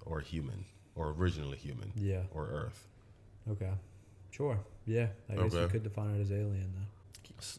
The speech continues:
Speaker 1: so according to this, they've been watching us. They, they're, they're watching us as we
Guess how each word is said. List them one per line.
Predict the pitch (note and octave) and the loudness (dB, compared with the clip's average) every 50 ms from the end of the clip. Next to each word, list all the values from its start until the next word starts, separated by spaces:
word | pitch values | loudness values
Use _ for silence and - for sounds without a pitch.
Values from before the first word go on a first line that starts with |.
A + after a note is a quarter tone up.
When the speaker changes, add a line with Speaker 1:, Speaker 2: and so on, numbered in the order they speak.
| - - | -12 -6
Speaker 1:
so | - - A#2+ A2+ G#2+ | 6 8 10 10 10
according | G#2 - C#3 D3 D#3 D3 C3+ | 8 6 6 6 6 6 4
to | - A#2 | 2 4
this, | G2 G2+ A2 A2 G2 F2+ | 4 6 6 4 4 2
they've | E2+ F2+ F#2 F2 | 2 2 2 4
been | E2+ F2+ F2 E2 | 4 2 2 4
watching | F2 G2 G2+ G2 F#2+ - F2+ D#2 | 4 6 6 4 4 2 0 -2
us. | D2 C#2 C2+ - - | 0 -2 -4 -6 -6
They, | - - E2 E2 | -6 -4 -4 -4
they're, | - E2+ E2+ E2+ E2+ E2 E2+ F2 | -2 -2 -2 -2 -4 -4 -4 -4
they're | F2 E2+ | -2 -2
watching | D#2+ E2 E2 E2+ E2+ - - F2+ E2+ | 0 2 4 4 2 2 2 0 0
us | D#2+ D#2 D2+ - - | 0 -2 -4 -6 -6
as | - D#2+ D#2+ D2 - - | -4 -2 -2 -4 -4 -6
we | D#2 D#2+ E2 D#2+ D#2 D#2 D#2+ D2+ D2+ D2+ D2+ C#2+ | -4 -4 -2 -2 -2 -2 -2 -2 -4 -4 -6 -8